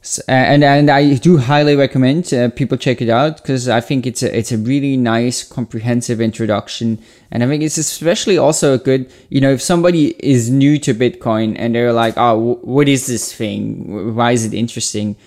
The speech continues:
I think it's a, it's a really good introduction. I think it's, it's, uh, one of the most solid, uh,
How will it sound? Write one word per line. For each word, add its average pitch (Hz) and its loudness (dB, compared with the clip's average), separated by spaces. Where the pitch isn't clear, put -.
I 123 0
think 190 0
it's 175 0
a, 151 2
it's 139 0
a 131 -4
really 139 0
good 127 -2
introduction. 123 -6
I 104 -6
think 110 -4
it's, 104 -8
it's, 104 -4
uh, 104 -2
one 120 -2
of 117 -6
the 117 -4
most 110 -4
solid, 110 -2
uh, 101 -6